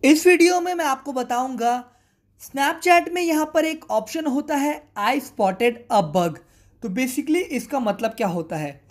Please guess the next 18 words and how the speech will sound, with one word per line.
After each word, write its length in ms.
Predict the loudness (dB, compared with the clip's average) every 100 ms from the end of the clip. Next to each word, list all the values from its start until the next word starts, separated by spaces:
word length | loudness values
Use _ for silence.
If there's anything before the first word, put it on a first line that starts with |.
| -20 -16 -2
ये 120 | 4
होता 340 | 4 4 2 -2
कहाँ 220 | -2 -2
है? 100 | -2
basically 420 | -4 -6 -6 -2
ये 140 | -2
सेटिंग्स 420 | -2 -8 -8 -10 -8
में 80 | -8
होता 260 | -6 -6
है। 200 | -6 -8 -14 -20 _ _ 0
आप 260 | 4 4 2
यहाँ 280 | -2 -2 2
पर 120 | 2
आते 280 | 2 0 0
हैं 200 | 0 -2 -4 _ -16
अपनी 200 | -10 -10
प्रोफाइल 460 | -6 -6 -2 -2 -2
पे 160 | -4 -6